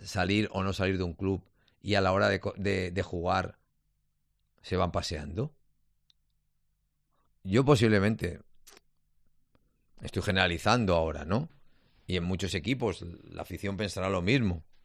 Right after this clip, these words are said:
Pero la diferencia está en que la afición del Español es una afición de primera. Es una afición que no se merece lo que está pasando. No se lo merece.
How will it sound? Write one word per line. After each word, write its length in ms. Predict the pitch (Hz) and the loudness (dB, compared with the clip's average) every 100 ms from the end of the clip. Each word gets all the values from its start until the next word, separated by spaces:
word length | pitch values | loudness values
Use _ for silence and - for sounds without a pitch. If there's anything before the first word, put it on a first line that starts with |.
| _ - - _ | _ -20 -20 _
Pero 140 | - 110 | -4 0
la 60 | |
diferencia 380 | 110 107 120 143 | 0 2 2 4
está 300 | 143 156 165 | 6 6 6
en 120 | 151 | 4
que 100 | 123 | 2
la 80 | 107 | 2
afición 400 | 92 95 117 139 | 2 0 -2 0
del 100 | 147 | 2
Español 640 | 139 - 110 127 127 107 - - - - - - - - | 0 -2 -2 0 -2 -4 -10 -18 -18 -18 -20 -20 -20 -16
es 160 | - 95 | -8 0
una 100 | 117 | 0
afición 320 | 104 95 107 | 2 0 2
de 80 | 110 | 0
primera. 480 | 90 85 98 104 - - - - - - - - _ _ _ - - - - | -2 -2 -2 -2 -8 -16 -16 -16 -18 -20 -20 -20 _ _ _ -18 -12 -12 -10
Es 160 | - - | -6 0
una 100 | 131 | 0
afición 380 | 123 110 143 127 | 2 2 2 2
que 120 | 107 | 0
no 100 | 120 | 0
se 140 | 139 | 0
merece 360 | 120 104 123 127 | 0 0 0 0
lo 100 | 110 | -2
que 60 | 92 | -2
está 180 | - | -2
pasando. 540 | 87 85 87 85 80 71 _ _ _ _ _ _ _ _ _ _ _ _ _ _ _ - | 0 -2 -2 -4 -6 -10 _ _ _ _ _ _ _ _ _ _ _ _ _ _ _ 0
No 140 | 107 | 2
se 120 | 107 | 4
lo 80 | 98 | 4
merece. 440 | 87 82 - 87 | 4 0 -4 -12